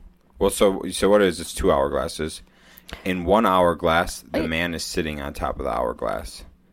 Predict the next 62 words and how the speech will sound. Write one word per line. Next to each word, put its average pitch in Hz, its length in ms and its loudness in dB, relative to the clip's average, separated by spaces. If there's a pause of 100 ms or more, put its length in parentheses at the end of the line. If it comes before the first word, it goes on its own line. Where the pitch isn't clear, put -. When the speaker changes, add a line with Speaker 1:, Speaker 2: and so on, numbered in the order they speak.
(440)
Speaker 2:
Well, 240 140 8
he's 247 240 8
in 180 260 4
it. 190 260 2
He's 202 220 6
just 196 180 2
blocking 175 340 6
the 180 40 0
funnel 214 280 4
part. - 320 -2
Speaker 1:
Yeah, 95 180 6
the 80 140 0
water's 85 360 4
getting 80 220 -6
poured 85 320 4
on 73 140 -2
him 76 180 -8
'cause - 160 -14
it's - 140 -10
painful 92 560 -2
to 80 80 -8
get 78 200 -6
water 78 380 -2
just 69 300 -14
pounded 82 420 -2
on 65 180 -6
you 65 120 -10
all 65 140 0
day 214 60 6
Speaker 2:
Mm-hmm. 220 180 8
Speaker 1:
long. 220 340 2 (580)
Speaker 2:
And 208 160 6
then, 208 160 6
so 220 140 6
the 208 140 8
other 214 240 8
wa-, 190 240 4
uh, 180 220 8
hourglass 175 720 4 (100)
has 185 220 4
the 190 80 4
water 175 260 6
just 180 180 2
pouring 190 340 6
in, 165 440 4 (560)
the 185 80 4
heart's 180 320 6
just - 180 -6
broken, 180 320 6
the 175 80 2
flame 175 260 4
is 175 120 2
gone, 165 320 6
and 165 120 -2
it's - 120 -6
the - 80 4
old 175 180 6
man 160 280 4
next 143 220 -2
to - 80 -2
it 95 220 2
with - 260 -2